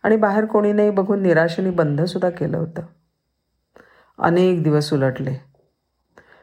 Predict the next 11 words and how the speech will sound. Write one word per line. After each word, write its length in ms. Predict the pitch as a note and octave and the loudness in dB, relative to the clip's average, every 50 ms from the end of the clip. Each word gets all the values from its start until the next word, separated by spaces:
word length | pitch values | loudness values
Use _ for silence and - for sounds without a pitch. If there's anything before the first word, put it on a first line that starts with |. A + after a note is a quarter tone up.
| _ _ - | _ _ -6
चिमणीच्या 540 | - A#3 G#3+ G3+ G3+ G#3 G#3+ G3+ G#3 G#3 | -2 0 0 2 2 2 2 2 2 0
मनातून 500 | G3 F#3 E3 D#3+ D#3+ D#3+ E3 F3 E3+ E3+ | 0 2 2 2 2 0 0 -2 -2 -2
काही 340 | E3+ E3+ D3+ C3 C#3+ E3+ E3 E3 | -2 -2 -2 0 0 -2 -2 0
केल्या 220 | D#3+ D3 D3+ D#3+ | 0 0 0 0
कावळा 400 | D#3+ - D3+ C#3 C3+ C#3 C#3+ C#3+ | 0 -2 -2 -2 0 0 -2 -2
जाईना. 420 | C3+ D3 C#3 C3+ C3+ C3 C#3 C#3 - - _ _ _ _ _ _ _ _ _ _ _ _ _ - - - _ _ - - - - - - - - | 0 -2 -2 -2 -2 -4 -6 -8 -12 -16 _ _ _ _ _ _ _ _ _ _ _ _ _ -20 -20 -20 _ _ -20 -20 -20 -20 -20 -12 -4 -2
मग 200 | A3 A3 A3 - | -2 0 2 2
तिने 180 | A#3+ A#3 A#3+ A#3 | 2 2 2 2
कावळ्याचा 500 | A#3 F#3+ F3 E3+ F3+ F#3 F#3 F#3 G#3 G3+ | 2 2 4 4 2 2 2 0 -2 -4
शोध 320 | G3 - F#3+ F#3+ F#3+ F#3 | -4 -2 -2 -2 -2 -4
घ्यायचाच 760 | F3+ E3 D#3+ D#3 D3+ D3+ D3 - - G#3+ F#3 E3 - - - | -4 -4 -2 0 0 0 0 0 0 0 0 0 -4 -10 -16